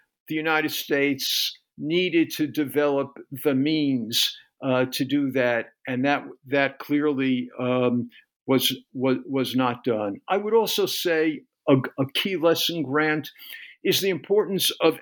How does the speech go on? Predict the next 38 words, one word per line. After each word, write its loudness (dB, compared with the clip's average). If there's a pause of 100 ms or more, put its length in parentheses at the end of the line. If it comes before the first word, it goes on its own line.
excellent -2
staff 0
work. 0 (380)
One 0
of 0
the 6
striking 0 (120)
things 2
when 2
you 0
look 0
at -2 (120)
the, 0
a-, 0
a-, -6
at 2
the 8
decision-making 0
process 0 (360)
was -2
that 0 (120)
the 2
opponents 2
of 2
war -2 (600)
inside 0
the -2
administration, 2
some 0
of 2
the -10
people, 2
for -2
example, 0
inside 0
the -6
State 0
Department, -2